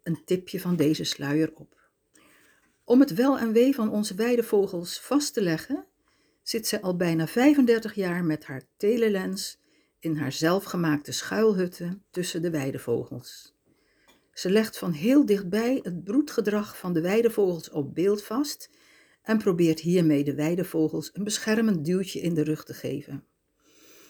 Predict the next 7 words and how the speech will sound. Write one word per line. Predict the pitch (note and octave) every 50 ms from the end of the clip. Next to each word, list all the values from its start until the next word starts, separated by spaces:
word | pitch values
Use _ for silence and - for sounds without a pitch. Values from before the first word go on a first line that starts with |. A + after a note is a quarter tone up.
| _ _ _ _
Astrid | - A#3 C#4+ D4 - - A3+ A#3 A#3 A#3 -
schreef | - - - F#3 F3 F3 - - _
twee | - - G3 G#3+ B3
boeken, | G#3 D#3+ C#3 - - A2+ A2+ B2 - _ _ _ _ _ _
Grutto | - - - E3+ G#3+ A3+ - C4 D4 E4 F4 F4 - _ _ _ _ _ _ _ _ _ _ _ _
en | - G3+ F#3+
Weidevogels. | E3 E3+ D#3+ D3 C3 D3 C3+ - C3 B2+ C3 - - D3+ C#3 - - - - _